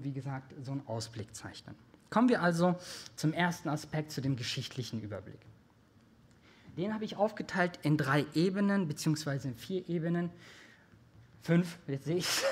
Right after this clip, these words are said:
<laughs> Und wir beginnen mit der formativen Phase,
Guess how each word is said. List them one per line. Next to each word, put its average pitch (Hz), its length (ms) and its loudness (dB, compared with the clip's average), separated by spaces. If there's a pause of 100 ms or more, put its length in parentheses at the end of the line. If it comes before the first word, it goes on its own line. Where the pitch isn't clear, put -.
(120)
<laughs> - 920 -4
Und 165 440 4
wir 160 160 6
beginnen 196 280 8
mit 220 100 8
der 180 80 8
formativen 233 880 4
Phase, 220 540 2